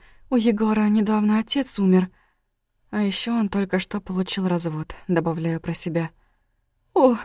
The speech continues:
хватается за сердце. Это она не знает, кто отец Егора. «Прими наши соболезнования». «Спасибо.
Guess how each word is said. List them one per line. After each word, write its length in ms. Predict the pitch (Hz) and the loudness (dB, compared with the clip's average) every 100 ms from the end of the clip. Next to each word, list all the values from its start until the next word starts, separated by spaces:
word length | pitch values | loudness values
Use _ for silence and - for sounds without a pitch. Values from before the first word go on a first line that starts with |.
| - _ _ - | -14 _ _ -12
хватается 720 | - 185 180 180 202 - 208 | 0 0 0 -2 -2 -2 -2
за 140 | 185 | -2
сердце. 560 | - 165 160 - 165 156 _ _ _ _ - | -2 -4 -6 -4 -4 -6 _ _ _ _ -6
Это 280 | 233 226 202 | -4 0 0
она 160 | 196 | 2
не 120 | 185 | 4
знает, 400 | 185 190 190 185 | 4 2 2 0
кто 200 | - - | -2 -2
отец 360 | 185 180 180 - | -2 0 -2 0
Егора. 520 | 180 170 214 196 160 _ _ _ _ _ _ _ _ | 0 0 0 0 -4 _ _ _ _ _ _ _ _
«Прими 360 | - 339 269 220 | 6 8 8 6
наши 280 | 190 202 214 | 2 2 2
соболезнования». 840 | 214 196 190 190 180 220 208 220 - _ _ _ _ _ | 2 2 0 0 0 2 2 2 -2 _ _ _ _ _
«Спасибо. 640 | - 185 175 - 139 139 | -6 -2 0 0 -2 -2